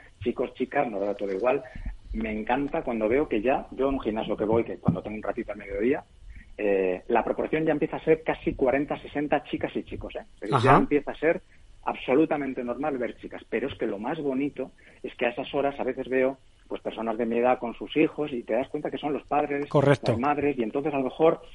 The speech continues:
Speaker 1: el padre y la madre preocupándose de que no haga mucho el bruto el hijo y el hijo preocupándose de que la madre o el padre haga un poquito más. Es
Speaker 2: Eh, correcto,
Speaker 1: maravilloso.
Speaker 2: correcto.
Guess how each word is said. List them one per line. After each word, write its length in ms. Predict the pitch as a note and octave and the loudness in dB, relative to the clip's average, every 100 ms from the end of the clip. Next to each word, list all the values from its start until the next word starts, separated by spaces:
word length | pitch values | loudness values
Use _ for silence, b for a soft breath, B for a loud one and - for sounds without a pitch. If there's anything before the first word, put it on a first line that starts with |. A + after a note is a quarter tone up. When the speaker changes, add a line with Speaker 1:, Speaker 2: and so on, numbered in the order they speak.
| B - | B -6
Speaker 1:
el 160 | C3 - | -4 4
padre 220 | D3+ E3 | 6 6
y 20 | |
la 80 | D#3+ | 4
madre 280 | E3 D#3+ A#2+ | 4 2 2
preocupándose 680 | - A2 A2+ D3 D#3+ D#3 D3+ | 0 -2 0 -2 -2 -2 -2
de 120 | D3+ | 0
que 80 | D3 | 0
no 120 | D3 | 0
haga 100 | C#3 | 0
mucho 240 | D3+ D3 | -2 0
el 80 | C#3 | 0
bruto 220 | D3+ D3+ | 0 0
el 80 | D3 | 2
hijo 280 | D#3+ - F3+ | 2 0 -2
y 140 | D3 B2 | 2 2
el 100 | C#3+ | 2
hijo 180 | D#3+ E3 | 0 -2
preocupándose 540 | C#3+ C3+ C#3+ D3+ D3+ | -2 -2 -2 -8 -6
de 100 | D3+ | -6
que 100 | C#3+ | -4
la 100 | B2 | -4
madre 260 | B2+ C#3+ C#3+ | -4 -4 -4
o 40 | |
el 40 | C#3 | 0
padre 200 | D3+ C#3+ | 0 0
haga 80 | C#3 | -4
un 100 | C#3 | -8
poquito 300 | - - - | -12 -12 -10
más. 160 | G#2+ - | -10 -12
Es 160 | - | -10
Speaker 2:
Eh, 120 | F#3 - | -10 -2
correcto, 480 | C3+ A#2+ D3+ - A2+ | 2 8 8 8 2
Speaker 1:
maravilloso. 180 | G#2 B2 | 2 2
Speaker 2:
correcto. 440 | B2+ C#3 - | 4 4 2